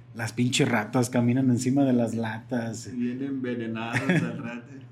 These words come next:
Speaker 1: <laughs> Bueno, pues esperemos que no sea este el caso, ¿eh? Aquí de primera vista,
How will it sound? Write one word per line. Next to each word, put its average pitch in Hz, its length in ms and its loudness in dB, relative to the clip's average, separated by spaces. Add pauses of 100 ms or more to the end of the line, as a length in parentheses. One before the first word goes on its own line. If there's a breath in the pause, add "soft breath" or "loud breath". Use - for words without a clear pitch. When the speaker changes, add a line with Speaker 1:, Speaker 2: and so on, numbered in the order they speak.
(120)
Speaker 1:
<laughs> - 400 -20
Bueno, 123 420 6
pues 139 300 4 (240 loud breath)
esperemos 139 500 4
que 139 140 4
no 135 120 6
sea 143 200 6
este 143 200 4
el 139 120 4
caso, 107 440 2
¿eh? 180 120 6 (4000)
Aquí 156 420 6
de 185 440 6
primera 151 400 8
vista, 196 800 4